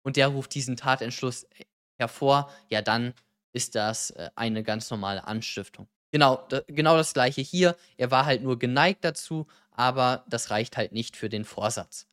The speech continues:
Okay. Dann, und das ist eben diese Quintessenz dieses Beispiels, er könnte sich aber wegen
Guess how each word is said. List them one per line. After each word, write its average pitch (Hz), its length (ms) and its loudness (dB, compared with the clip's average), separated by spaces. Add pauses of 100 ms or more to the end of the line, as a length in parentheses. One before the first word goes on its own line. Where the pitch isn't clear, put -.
(120)
Okay. - 360 -10 (1300)
Dann, 262 280 6 (220)
und 156 120 0
das 180 180 2
ist 170 160 -4
eben 135 280 0
diese 107 280 -8
Quintessenz 247 680 0
dieses 175 320 -2
Beispiels, 131 600 0 (240)
er 156 100 -2
könnte 196 300 2
sich 151 240 -6
aber 123 280 -2
wegen 117 340 -6